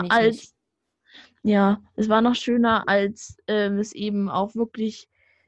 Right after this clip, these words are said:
Speaker 2: ähm, es wurde jetzt umgestellt, dass quasi die beliebtesten Inhalte oben sind und die, ähm, eher nicht so beliebt sind weiter unten. Das finde ich, oder du siehst sie gar nicht mehr, das finde ich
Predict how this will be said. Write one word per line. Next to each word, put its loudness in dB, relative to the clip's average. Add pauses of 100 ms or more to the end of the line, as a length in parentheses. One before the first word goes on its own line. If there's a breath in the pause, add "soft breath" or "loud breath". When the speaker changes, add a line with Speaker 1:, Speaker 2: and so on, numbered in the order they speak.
(160)
Speaker 2:
ähm, 0 (160)
es -10 (100)
wurde -6
jetzt -6
umgestellt, -8
dass -10
quasi -8
die -8
beliebtesten -6
Inhalte -4
oben -4
sind -4
und -4
die, -2 (200)
ähm, -4 (720 soft breath)
eher -4
nicht -6
so -6 (260)
beliebt -14
sind -8
weiter -8
unten. -8
Das -12
finde -12
ich, -16
oder -10
du -12
siehst -12
sie -12
gar -6
nicht -10
mehr, -8
das -12
finde -14
ich -20